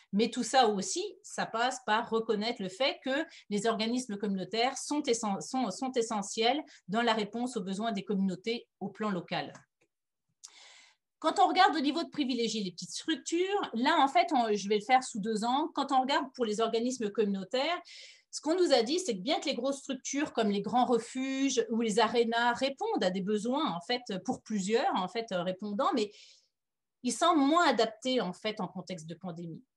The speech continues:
Parce qu'en fait, ils offrent pas toujours la confidentialité et les services adéquats, voire même des fois l'intimité,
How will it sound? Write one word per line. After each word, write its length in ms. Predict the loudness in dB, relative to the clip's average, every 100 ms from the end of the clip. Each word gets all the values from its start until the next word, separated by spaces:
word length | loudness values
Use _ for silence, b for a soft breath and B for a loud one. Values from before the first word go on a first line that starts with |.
| _
Parce 220 | -2 -2
qu'en 240 | 0 2 2
fait, 240 | 0 -2
ils 180 | -2 0
offrent 240 | 0 -2 -4
pas 100 | -2
toujours 360 | 0 0 0 -2
la 100 | -2
confidentialité 1200 | -2 -4 -4 -4 -2 -2 -2 -4 -4 -2 -4 -4
et 80 | -2
les 80 | -2
services 420 | -2 -4 -4 -4
adéquats, 600 | -4 -4 -6 0 2 2
voire 240 | 4 4 4
même 220 | 4 2
des 100 | 0
fois 220 | 0 0
l'intimité, 680 | 0 0 -2 -4 -4 -4